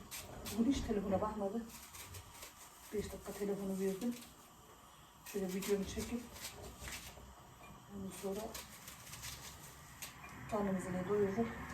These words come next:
O zaman da Hamza bakar.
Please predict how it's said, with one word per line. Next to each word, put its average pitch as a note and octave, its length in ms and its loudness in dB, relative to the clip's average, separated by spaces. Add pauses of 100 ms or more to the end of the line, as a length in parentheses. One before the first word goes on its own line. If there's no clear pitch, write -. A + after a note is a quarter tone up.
(3500)
O - 20 2
zaman F#3+ 240 4
da F#3+ 100 2
Hamza G3 200 2
bakar. F#3+ 340 2